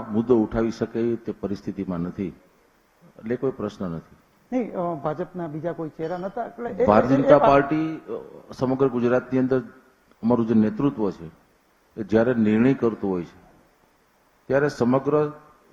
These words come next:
Speaker 1: છવ્વીસે છવ્વીસ લોકસભાના જે કાંઈ સમીકરણો હોય, જે જીતના સમીકરણો હોય, એને ધ્યાનમાં રાખીને નિર્ણય થતો હોય છે. અને અમારી પાર્ટીએ જે, ભારતીય જનતા પાર્ટીએ જે નિર્ણય કર્યો છે, એક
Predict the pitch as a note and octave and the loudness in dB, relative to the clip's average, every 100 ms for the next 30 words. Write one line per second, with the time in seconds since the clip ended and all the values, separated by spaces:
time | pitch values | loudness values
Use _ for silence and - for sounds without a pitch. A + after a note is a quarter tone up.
0 | _ C3 C3+ C3+ C#3+ - A#2+ C3+ - G2+ | _ -4 -2 -2 -4 -2 0 0 -4 0
1 | A2 A#2 - A#2 B2 A#2+ G#2 A2+ C3 A2 | 0 0 -2 0 0 0 -4 -4 -4 -4
2 | A2+ C3 C#3 A#2 F#2+ E2+ E2 D2+ _ _ | 0 0 0 -2 -2 -4 -8 -14 _ _
3 | _ _ _ - G#2+ G#2 B2+ - C#3 B2+ | _ _ _ -6 -4 0 -2 0 -2 0
4 | A#2+ G#2+ F#2+ F2 F2 D#2+ D#2 D2+ _ _ | 0 -2 -4 -6 -6 -6 -10 -14 _ _
5 | _ _ _ _ _ _ _ _ _ _ | _ _ _ _ _ _ _ _ _ _
6 | G#2 G#2+ F#2 G2+ A#2+ B2 B2 B2+ A#2+ A#2+ | -4 -2 0 2 2 2 0 0 2 0
7 | - - F2 A2 A2+ A#2+ A2+ A#2 B2+ B2 | -4 -14 0 2 4 2 0 -4 -4 -4
8 | B2 D3 D#3 _ _ _ _ - G#2 G#2 | -4 -8 -16 _ _ _ _ -8 -6 0
9 | A2+ C#3 C#3+ A#2+ A2+ G#2+ G2 G2+ G2 G#2 | 0 0 -2 -4 -4 -6 -4 0 0 0
10 | B2+ B2+ - A2+ A2 G#2 G#2 G#2+ A2 G#2 | -2 -2 0 -2 -2 -2 0 0 0 -2
11 | G2 F2+ E2 E2 D2+ _ _ _ _ _ | -6 -6 -8 -16 -20 _ _ _ _ _
12 | _ A2+ - | _ -14 -4